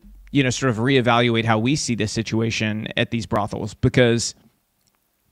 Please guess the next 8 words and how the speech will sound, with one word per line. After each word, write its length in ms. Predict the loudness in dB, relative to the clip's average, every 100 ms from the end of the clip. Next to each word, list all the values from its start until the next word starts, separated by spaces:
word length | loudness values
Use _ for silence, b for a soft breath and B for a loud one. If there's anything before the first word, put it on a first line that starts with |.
| _ _ _ _ _ _ _ _ _ _ _
what 340 | 4 6 6
if 180 | 4 2
our 220 | 2 4
own 160 | 2 0
government 420 | 0 0 -2 -2
was 220 | -4 -4
doing 320 | -4 -4 -6
this? 420 | -10 -10 -10 -10